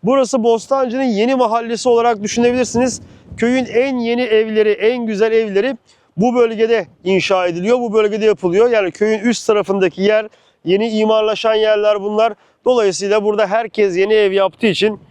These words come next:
en güzel köy evleri, en güzel köyün, e, yeri olacak yer burası. Siz de bu arsayı aldığınızda resmi bir şekilde buraya elektriğiniz, suyunuz bağlanacak ve buradaki resmi yolunuz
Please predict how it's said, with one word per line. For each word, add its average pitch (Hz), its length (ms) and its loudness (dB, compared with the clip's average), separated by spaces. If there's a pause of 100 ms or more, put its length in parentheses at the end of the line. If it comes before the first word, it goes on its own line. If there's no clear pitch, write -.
(200)
en 226 240 2
güzel 180 300 0
köy 220 280 0
evleri, 170 360 0
en 202 240 0
güzel 180 300 0
köyün, 185 420 0 (320)
e, 151 60 2
yeri 165 340 2
olacak 185 500 -2
yer 220 260 2
burası. 196 440 0 (340)
Siz 226 340 0
de 196 200 2
bu 208 240 0
arsayı 208 400 0
aldığınızda 185 760 0 (320)
resmi 220 480 0
bir 220 60 -2
şekilde 202 440 0
buraya 208 200 2
elektriğiniz, 208 600 -2
suyunuz 208 440 0
bağlanacak 208 680 -2 (280)
ve 226 140 2
buradaki 226 360 0
resmi 214 360 0
yolunuz 226 500 0